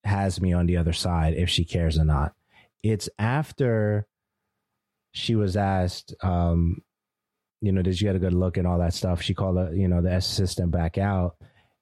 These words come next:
And then how she, like, paused and thought about how that went afterwards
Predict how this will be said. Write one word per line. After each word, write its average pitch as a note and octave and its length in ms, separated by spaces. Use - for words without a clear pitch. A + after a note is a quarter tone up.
And G2 200
then F#2 420
how A#2 340
she, A2+ 280
like, F#2+ 260
paused A2 460
and F#2 180
thought G#2 280
about F2 440
how F#2+ 260
that E2+ 280
went F#2+ 360
afterwards A#2+ 840